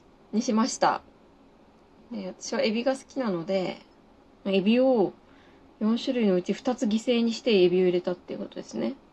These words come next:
で、もうそんな、なんていうの？別に凝ったことはしたくない、したくていいやと思ったんで、普通の具しか入れてませ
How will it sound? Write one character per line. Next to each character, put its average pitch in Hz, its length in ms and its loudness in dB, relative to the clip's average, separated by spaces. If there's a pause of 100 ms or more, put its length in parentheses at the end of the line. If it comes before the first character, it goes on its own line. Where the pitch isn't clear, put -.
(200)
で、 190 280 0 (960)
も 202 100 -6
う - 20 -6
そ - 160 -6
ん 247 160 0
な、 254 260 0
な 214 120 0
ん 214 60 -2
て - 120 -8
い - 40 -4
う - 60 -8
の？ - 60 -8 (1300)
別 - 180 -10
に 202 80 0
凝 - 140 -4
っ - 40 -12
た 202 100 2
こ 180 100 2
と 170 80 2
は 170 80 4
し - 60 -4
た 196 140 2
く 202 120 2
な 202 140 6
い、 190 200 4 (920)
し - 120 -16
た 202 140 0
く - 140 -16
て 170 100 -4
い 160 100 -4
い 165 60 -2
や 175 260 2
と 180 80 -6
思 165 80 -8
っ 170 40 -12 (160)
た - 100 -14
ん - 140 -14
で、 196 240 0 (880)
普 - 80 -20
通 175 200 0
の 170 140 2
具 202 140 0
し - 120 -6
か 175 100 -4
入 139 80 -4
れ 165 120 -6
て - 160 -8
ま 190 160 -6
せ - 360 -12